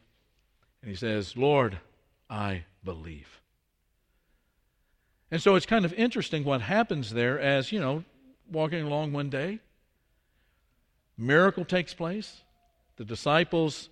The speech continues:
see a sinner. The neighbors see a beggar. The Pharisees see a, a theological issue, and the parents see a threat. But let's read together verse one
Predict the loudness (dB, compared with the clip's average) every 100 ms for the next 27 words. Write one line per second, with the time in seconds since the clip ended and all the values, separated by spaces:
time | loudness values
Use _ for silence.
0 | _ -6 -4 -4 -6 -6 -4 -6 -8 _
1 | _ _ _ _ _ _ _ _ _ _
2 | _ _ -6 0 4 6 4 0 -2 -4
3 | -4 2 2 4 -2 -4 _ _ _ _
4 | _ _ _ _ _ _ _ -8 2 4
5 | 4 2 -2 -2 0 4 4 4 2 -6
6 | -2 2 4 6 4 2 -2 -2 2 0
7 | 0 -2 -4 -4 -2 0 2 0 -2 -2
8 | -2 -2 4 4 4 -2 -20 _ _ _
9 | _ _ _ _ _ _ _ _ -2 4
10 | 4 4 2 2 0 0 2 2 -2 0
11 | 0 0 -4 -6 -4 -4 -4